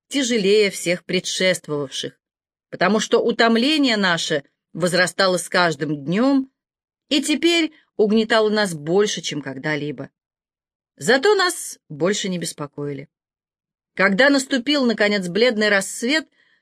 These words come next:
то мы увидели перед собой реку и знали,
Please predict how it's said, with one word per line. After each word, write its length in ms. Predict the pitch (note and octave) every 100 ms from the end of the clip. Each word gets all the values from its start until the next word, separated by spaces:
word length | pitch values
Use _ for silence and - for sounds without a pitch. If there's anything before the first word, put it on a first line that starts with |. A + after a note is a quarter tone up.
| _ _ _ _ -
то 80 | G#3+
мы 180 | C#4+
увидели 420 | D4+ E4 C#4+ C#4+ C4
перед 220 | B3+ A#3+
собой 340 | B3 A#3 B3
реку 440 | B3+ D#4+ D#4 C#4+ C#4 _
и 120 | -
знали, 680 | A#3+ G#3+ A#3 B3 A3+ E3 C#3+